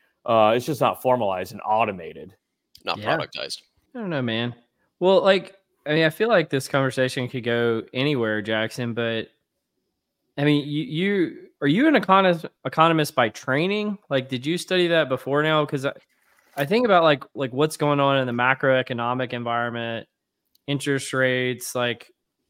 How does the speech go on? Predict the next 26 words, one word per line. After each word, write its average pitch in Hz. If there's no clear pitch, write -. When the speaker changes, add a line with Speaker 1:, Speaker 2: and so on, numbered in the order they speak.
Speaker 3:
all 151
this 147
kind 143
of 127
stuff. 127
Like, 123
what 139
do 240
you 247
see 185
happening 151
in 135
the 127
broader 120
world? 92
Speaker 2:
Yeah, 117
so 117
I, 117
I 117
got 127
my 143
bachelor's 95
degree 90
in 90
economics. 85
Um, 87